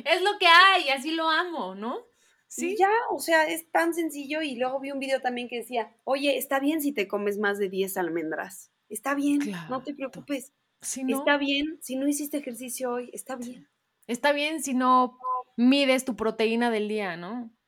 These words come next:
Speaker 1: Está
Speaker 2: Está
Speaker 1: bien
Speaker 2: bien.
Speaker 1: si, ¿no? Si le pones mango y lo que sea a tu plato, está bien.
Speaker 2: Sí.
Speaker 1: Porque, Gala, solo se vive una vez.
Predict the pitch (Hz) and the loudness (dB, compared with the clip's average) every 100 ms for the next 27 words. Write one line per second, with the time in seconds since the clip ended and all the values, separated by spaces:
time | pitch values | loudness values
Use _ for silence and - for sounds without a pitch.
0 | - 233 - 285 285 285 320 339 403 254 | -10 -6 4 4 4 4 4 4 2 0
1 | 254 302 330 285 247 240 269 294 294 269 | -6 -6 -6 -4 -4 -4 -4 -4 -2 -2
2 | 262 269 294 330 302 269 233 233 226 277 | 4 6 6 2 -2 -2 -2 -4 -4 -6
3 | - 233 302 269 254 320 320 302 320 427 | -6 -10 -10 -10 -10 -10 -10 -10 -12 -12
4 | 311 - - 302 - - - 226 233 226 | -16 -16 -16 -16 -12 -12 -8 -6 -6 -4
5 | 269 269 294 294 320 311 330 330 233 233 | 0 2 2 2 2 2 2 -2 -4 -4
6 | 247 269 175 190 185 - - | -4 -4 -4 -4 -6 -10 -14